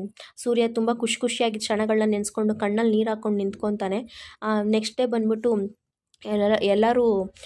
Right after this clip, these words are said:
ಊಟಕ್ಕೆ ಕೂತಿರ್ಬೇಕಾದ್ರೆ, ಆ, ಸ-, ಮ-, ಮನೋಜ್ ಮತ್ತು ರೋಹಿಣಿ ಮ-, ಬಂದೇ ಇರೋದಿಲ್ಲ. ಅವಾಗ ಸೂರ್ಯ, ಅವಾಗ ಶಾಂತಿ ಕೇಳ್ತಾಳೆ ಮೀನನ್ನ, "ಯಾಕೆ ಅವ್ರು ಇನ್ನೂ ಬಂದಿಲ್ಲ, ಕರೆಯೋಕ್ಕಾಗ್ಲಿವೇನೆ?" ಅಂದೆ. "ಆವಾಗಲೇ ಕರೆದು ಬಂದೆ ಅತ್ತೆ, ಅವ್ರು ಇನ್ನೂ ಬಂದಿಲ್ಲ" ಅಂತ ಹೇಳಿದಾಗ, "ಇನ್ನೊಂದ್ಸರಿ ಕರಿ-, ಕರೆದ್ಬಿಟ್ಟು ಬರ್ತೀನಿ ಇರಿ ಅತ್ತೆ" ಅಂತ ಹೇಳಿದಾಗ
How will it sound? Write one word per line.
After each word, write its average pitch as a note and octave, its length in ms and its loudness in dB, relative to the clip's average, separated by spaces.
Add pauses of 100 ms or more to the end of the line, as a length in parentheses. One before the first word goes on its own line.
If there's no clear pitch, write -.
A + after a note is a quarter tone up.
(160)
ಊಟಕ್ಕೆ A#3+ 240 -2
ಕೂತಿರ್ಬೇಕಾದ್ರೆ, A3 680 0 (720)
ಆ, G#3 140 2
ಸ-, G3+ 120 -2
ಮ-, G3 280 2
ಮನೋಜ್ A3 360 2
ಮತ್ತು A3+ 260 0
ರೋಹಿಣಿ G#3+ 360 4
ಮ-, G3+ 200 0
ಬಂದೇ G3+ 280 0
ಇರೋದಿಲ್ಲ. G3+ 360 2
ಅವಾಗ G3+ 160 2
ಸೂರ್ಯ, G#3+ 320 0
ಅವಾಗ G3+ 260 2 (440)
ಶಾಂತಿ B3 300 0
ಕೇಳ್ತಾಳೆ A3+ 340 2
ಮೀನನ್ನ, G#3+ 360 4
"ಯಾಕೆ A#3 280 0
ಅವ್ರು A3+ 160 2
ಇನ್ನೂ A3 180 2
ಬಂದಿಲ್ಲ, G#3+ 380 2
ಕರೆಯೋಕ್ಕಾಗ್ಲಿವೇನೆ?" A3+ 680 0
ಅಂದೆ. G3+ 160 -2 (280)
"ಆವಾಗಲೇ B3+ 320 2
ಕರೆದು A3 260 -2
ಬಂದೆ A#3 220 2
ಅತ್ತೆ, G#3+ 160 0
ಅವ್ರು G3+ 140 2
ಇನ್ನೂ G#3+ 160 0
ಬಂದಿಲ್ಲ" G#3+ 360 0
ಅಂತ G#3 160 -2
ಹೇಳಿದಾಗ, G3 320 0 (960)
"ಇನ್ನೊಂದ್ಸರಿ B3+ 380 0
ಕರಿ-, G#3+ 280 2
ಕರೆದ್ಬಿಟ್ಟು A3 360 -2
ಬರ್ತೀನಿ A3 300 0
ಇರಿ G#3+ 120 2
ಅತ್ತೆ" A3 200 0
ಅಂತ G3+ 160 -2
ಹೇಳಿದಾಗ G3 300 -2